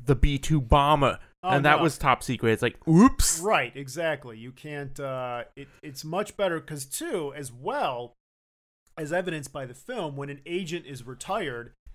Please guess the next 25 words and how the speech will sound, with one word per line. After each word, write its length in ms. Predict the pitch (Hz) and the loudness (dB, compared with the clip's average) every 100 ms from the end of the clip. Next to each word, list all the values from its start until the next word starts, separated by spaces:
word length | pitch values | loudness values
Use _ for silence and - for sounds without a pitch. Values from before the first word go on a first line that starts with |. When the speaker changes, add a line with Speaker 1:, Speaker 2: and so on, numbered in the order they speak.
| - - - | -14 -12 -4
Speaker 1:
They 120 | 151 | 2
Speaker 2:
they 60 | 151 | 2
Speaker 1:
get 100 | 208 | 4
Speaker 2:
give 100 | 214 | 4
'em 60 | |
Speaker 1:
mind 320 | 143 131 131 | 6 6 6
Speaker 2:
the 40 | 165 | 2
mind, 160 | 196 196 131 | 0 -2 -4
Speaker 1:
m- 40 | 151 | -6
Speaker 2:
they 120 | 165 | -4
mi-, 320 | 165 196 208 | 0 -2 -2
wipe 280 | 165 196 196 | 0 0 0
their 140 | 165 147 | -8 -6
mind 500 | 143 214 156 127 117 | -4 -4 -4 -8 -10
so 200 | - 156 | -8 -6
that 140 | 147 151 | -6 -4
they 100 | 185 | -4
have 180 | 139 | -4
no 240 | 131 147 156 | -6 -6 -8
clue 300 | - 185 170 | -6 -2 -2
what 180 | 139 139 | -4 -8
they've 160 | 139 | -10
just 260 | 135 143 - | -8 -10 -12
been 200 | 131 113 | -14 -10
doing. 360 | 175 127 101 | -10 -10 -12